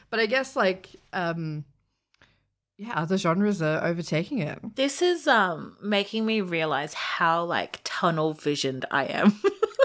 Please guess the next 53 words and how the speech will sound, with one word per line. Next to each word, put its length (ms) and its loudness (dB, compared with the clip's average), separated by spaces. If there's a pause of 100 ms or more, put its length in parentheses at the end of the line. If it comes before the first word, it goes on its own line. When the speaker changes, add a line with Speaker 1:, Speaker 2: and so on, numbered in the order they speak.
(300)
Speaker 1:
Well, 120 -2
I 60 6
mean, 240 -4
this 160 -10
is 60 -10
the 100 -4
thing. 300 -2
It's 260 -10
an 160 -2
echo 240 2
chamber, 300 -4
right? 180 2
You 80 -4
just 160 -2
get 160 -4
fed 160 -2
what 120 -8
you 100 -8
like. 400 -2
So 180 -2
Speaker 2:
Oh, 60 2
well, 80 4 (100)
yeah, 200 4
exactly. 680 -2
Speaker 1:
Yeah. 140 -14 (400)
So, 300 -4 (120)
um, 460 0
so 120 0
I 140 4
thought 140 -4
these 180 -2
were 80 -6
really 220 -6
interesting. 500 -10 (160)
But 160 -4
in 100 -10
saying 280 -4
that, 280 -4
um, 240 -4
I 120 -4
found 180 0
an 60 -8
article, 680 -2
uh, 240 -4
that 180 -10
said 160 -8
that 240 -8
forty-four 460 -4
percent 480 -4
of 120 -10
all 180 -2
podcast 520 -4 (180)
listeners 480 -10